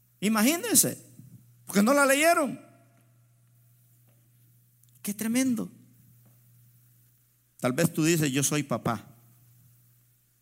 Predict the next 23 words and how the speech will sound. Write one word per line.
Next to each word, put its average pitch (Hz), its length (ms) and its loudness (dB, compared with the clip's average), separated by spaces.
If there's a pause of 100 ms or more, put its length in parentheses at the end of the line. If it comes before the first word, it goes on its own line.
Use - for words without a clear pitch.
(460)
o - 80 -14
soy 123 220 -2
mamá, 107 340 -6 (1200)
o - 80 -6
soy 165 220 2
un 175 100 0
hijo, 139 280 0 (1200)
pero 123 180 -4
me 120 140 -4
falta 160 320 -4
mucho, 156 400 -4
pastor, 135 360 -6
para 113 200 -4
llegar 127 240 -2
a 139 100 -4
tener 131 340 -2
esas, 120 440 -6 (680)
esa 135 240 0
vida 143 240 0
de 135 80 0
esas 131 260 -6
tres 139 200 -4
metáforas. 123 600 -8